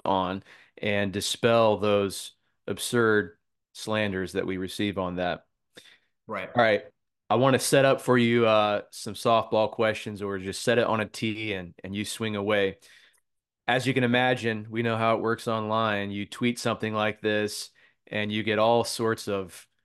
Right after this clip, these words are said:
Speaker 1: trolls and, uh, just ridiculous comments.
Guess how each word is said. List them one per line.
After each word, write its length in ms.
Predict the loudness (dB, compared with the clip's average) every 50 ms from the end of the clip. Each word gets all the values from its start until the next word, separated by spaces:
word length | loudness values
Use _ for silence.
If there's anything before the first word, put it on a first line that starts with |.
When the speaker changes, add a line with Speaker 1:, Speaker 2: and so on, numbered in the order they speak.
| _ _ _ _ _ _
Speaker 1:
trolls 880 | -18 -6 -2 2 4 4 4 4 4 2 2 2 0 0 -2 -6 -12 -14 -10 -6
and, 560 | -4 -2 -2 0 0 -2 -2 -4 -4 -4 -2
uh, 500 | -2 0 0 2 2 2 0 0 -2 -4 -6 -10 _ _ _
just 280 | -10 -10 -10 -10 -14 -20 _ _ _ _ _ _ -8
ridiculous 540 | -6 -4 0 0 0 0 0 -2 -4 -4 -2
comments. 480 | 0 0 0 0 0 -2 -4 -6 -10